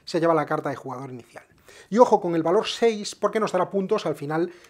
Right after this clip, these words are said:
de, de la partida, nos, nos puntuará. Así que, bueno, los jugadores van jugando como buenamente quieran, ¿vale? Hasta que al final, cuando todos hayan jugado cartas,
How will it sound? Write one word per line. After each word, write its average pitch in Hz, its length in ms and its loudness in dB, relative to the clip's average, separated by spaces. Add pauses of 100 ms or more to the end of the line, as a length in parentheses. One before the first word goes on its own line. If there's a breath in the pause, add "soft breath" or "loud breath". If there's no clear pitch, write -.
(140 loud breath)
de, 131 540 -2
de 143 180 -6
la 131 180 -6
partida, 120 360 -4
nos, 131 240 -10
nos 135 160 -12
puntuará. 127 400 -14
Así - 120 -10
que, 233 120 6
bueno, 220 220 2
los 170 100 0
jugadores 160 280 -4
van 165 100 -4
jugando 226 420 0
como 135 160 -8
buenamente 147 360 -10
quieran, 220 320 -4
¿vale? 208 200 -8 (580 loud breath)
Hasta 214 300 4
que 240 240 2
al 165 140 0
final, 220 440 0
cuando 135 300 -8
todos 165 260 -2
hayan 165 340 -4
jugado 180 360 -2
cartas, 220 420 0